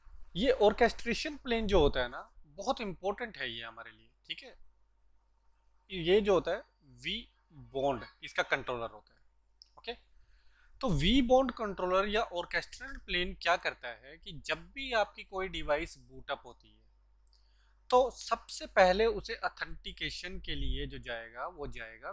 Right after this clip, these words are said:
V bond पे। V bond पे आपकी temporary डीटीएलएस tunnel बनेंगी। एक बार डीटीएलएस tunnel आपकी V bond से बन गई, उसके बाद V bond उसे बताएगा कि आपका V manage कौन है और V smart कौन है, ओके।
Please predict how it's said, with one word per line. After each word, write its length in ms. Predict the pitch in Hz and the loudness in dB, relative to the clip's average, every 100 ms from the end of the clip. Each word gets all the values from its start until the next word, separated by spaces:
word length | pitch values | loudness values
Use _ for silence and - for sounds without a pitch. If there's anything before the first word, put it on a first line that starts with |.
| 175 | -10
V 180 | 214 240 | -4 -2
bond 240 | 160 110 | -2 -6
पे। 140 | - 120 _ - _ _ _ _ _ 135 | -14 -20 _ -20 _ _ _ _ _ -2
V 180 | 175 254 | 2 4
bond 280 | 240 233 208 226 | 2 -2 -4 0
पे 80 | 226 | 2
आपकी 260 | 214 233 | 2 -2
temporary 540 | 208 160 143 160 160 180 | 0 0 0 -12 -12 -16
डीटीएलएस 600 | 156 147 170 165 151 - 143 | -20 -12 -8 -6 -6 -8 -14
tunnel 240 | 135 139 | -10 -10
बनेंगी। 440 | 131 135 143 175 - - - _ _ _ 196 | -8 -10 -8 -8 -10 -12 -20 _ _ _ 2
एक 300 | 285 311 247 | 4 4 4
बार 160 | 247 | 4
डीटीएलएस 580 | 214 208 214 220 214 214 - | 2 -6 -4 -2 -2 -4 -10
tunnel 280 | 185 208 233 | -10 -10 -2
आपकी 260 | 170 156 185 | -2 0 -6
V 180 | 151 165 151 | -2 -4 -2
bond 220 | 151 147 | -8 -6
से 120 | 165 | -6
बन 240 | 135 127 120 | -6 -8 -12
गई, 220 | 120 - - - | -18 -18 -20 -18
उसके 240 | 208 - 226 | -14 -6 2
बाद 180 | 214 | 2
V 560 | 170 123 135 202 262 285 165 | 2 -12 -6 -2 0 -2 -4
bond 340 | 143 180 240 | -6 -2 -2
उसे 280 | 220 180 196 | -2 -4 -6
बताएगा 500 | 156 143 143 139 160 185 | -2 0 2 2 2 0
कि 280 | - 214 - - | -4 -18 -12 0
आपका 480 | 151 180 - 143 202 151 | 2 2 2 0 0 -4
V 220 | 127 185 214 | -4 -2 0
manage 300 | 208 208 - | 0 -2 -6
कौन 260 | - 202 196 | -10 -12 -8
है 180 | 190 247 | -10 -10
और 280 | - 180 147 | -12 -12 -6
V 180 | 160 | -6
smart 520 | - 135 123 117 113 - | -6 -12 -10 -8 -8 -10
कौन 200 | 120 - | -20 -20
है, 160 | - - - - - - | -20 -20 -20 -20 -20 -14
ओके। 220 | 151 - | -12 -12